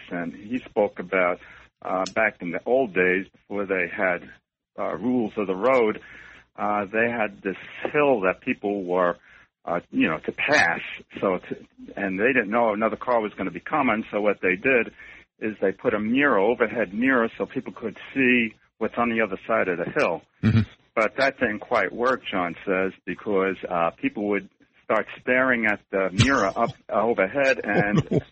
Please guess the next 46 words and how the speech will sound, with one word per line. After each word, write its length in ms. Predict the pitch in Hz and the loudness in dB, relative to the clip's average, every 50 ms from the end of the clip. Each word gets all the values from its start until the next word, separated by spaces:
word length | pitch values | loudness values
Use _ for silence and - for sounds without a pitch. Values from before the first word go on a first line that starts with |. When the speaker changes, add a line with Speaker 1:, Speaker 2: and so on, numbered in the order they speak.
| _ - | _ -4
Speaker 1:
and 200 | - 117 113 98 - - - - - - - | 0 0 0 0 -2 -8 -12 -12 -12 -8 -2
getting 200 | 131 123 120 110 | 0 0 0 0
collisions, 680 | - - 113 107 120 135 135 117 117 107 107 107 104 - - | -2 -2 -2 0 2 2 0 0 -2 -4 -4 -4 -4 -6 -4
uh, 180 | 104 101 104 95 - - - - - - | -2 0 0 0 -2 -4 -14 -14 -8 -2
head-on 280 | 139 135 131 113 110 110 | 0 0 0 0 -2 -6
collisions 460 | - 113 113 123 131 - 131 131 - - - | -6 -2 0 0 0 0 -2 -4 -2 -4 -4
<laughs> 120 | - - | -2 -2
Speaker 2:
Oh, 60 | 165 | -2
Speaker 1:
because 420 | - - - 190 185 180 175 180 180 | -2 -2 -2 -4 -4 -4 -4 -2 0
Speaker 2:
no. 220 | 147 131 139 - | 0 0 0 0
Speaker 1:
they 120 | 147 127 123 | -2 -2 0
weren't 260 | 131 139 139 135 127 | 0 0 0 0 0
looking 200 | 147 - - 113 | -2 0 0 -2
at 100 | 113 - | -2 -2
the 80 | 120 | -2
road. 340 | 113 135 151 139 113 107 - - - - - - _ _ _ - | -4 -2 0 0 0 0 -2 -8 -14 -16 -18 -18 _ _ _ -12
Speaker 2:
Where 600 | 135 107 - 143 131 120 139 185 220 240 233 175 | -8 -6 -2 -2 0 0 2 2 0 0 0 0
is 240 | 160 147 131 110 | 0 2 2 2
your 160 | 113 123 127 117 | 2 2 2 2
next 400 | 117 123 131 135 - - - - | 2 0 0 0 0 0 0 0
target 400 | - 110 101 92 85 92 80 78 | 2 0 0 2 0 -2 -2 0
gonna 220 | 98 87 85 82 | 0 0 0 0
be 240 | 78 101 92 85 78 | 0 0 0 0 0
once 440 | 78 85 104 117 139 147 - - - | 0 0 2 2 2 2 2 2 2
you, 300 | 139 131 127 127 120 113 | 2 2 2 2 2 2
uh, 60 | 113 95 - _ - 127 | 0 -2 -6 _ -8 -6
now 180 | 120 104 95 | -4 -2 0
you've 160 | 101 117 127 | 2 2 2
got 80 | 120 104 | 2 2
a 0 | |
lot 220 | 95 101 107 113 | 2 2 2 2
of 60 | 117 117 | 2 2
work 180 | 117 - - | 2 0 -2
to 80 | - 95 | -2 0
do 160 | 95 101 104 | 2 2 2
putting 280 | 87 107 110 98 98 87 | 2 0 0 2 2 0
together 360 | 95 92 95 104 101 98 92 | 0 2 2 2 2 2 2
these 280 | 87 92 92 87 82 | 2 0 0 2 2
episodes 600 | 110 113 - 98 - - 90 85 85 90 87 78 87 | 0 0 0 0 -2 0 2 2 4 2 2 2 2
of 140 | 85 78 76 | 0 2 2
the 160 | 85 82 80 | 2 2 2
Speaker 1:
Yes. 160 | 90 87 - - - - - | 0 -2 -4 -6 -12 -6 0
Speaker 2:
Route 200 | 110 117 123 90 | 2 2 4 4
sixty-six 720 | - 107 104 - - 92 92 - - - 196 180 - - | 4 2 2 2 2 0 0 2 2 2 2 2 2 2
show, 320 | - - 101 87 82 95 95 | 2 4 4 4 4 4 4
but, 280 | 80 104 98 90 - | 2 2 0 0 -2